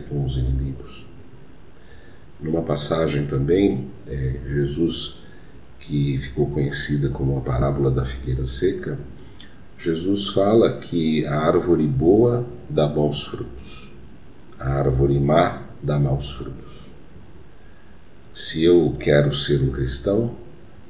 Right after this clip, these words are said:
eu tenho que ser a árvore boa. Se eu quero ser, de fato,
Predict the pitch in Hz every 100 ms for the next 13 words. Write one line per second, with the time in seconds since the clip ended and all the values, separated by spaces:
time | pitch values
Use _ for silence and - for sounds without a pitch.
0 | - - 73 78 76 76 - 78 71 65
1 | 69 73 76 82 - 62 57 55 - -
2 | - - - - - - - - - -
3 | - - 82 92 110 - - 87 87 76
4 | 65 - 82 85 67 139 - - 87 95
5 | 98 -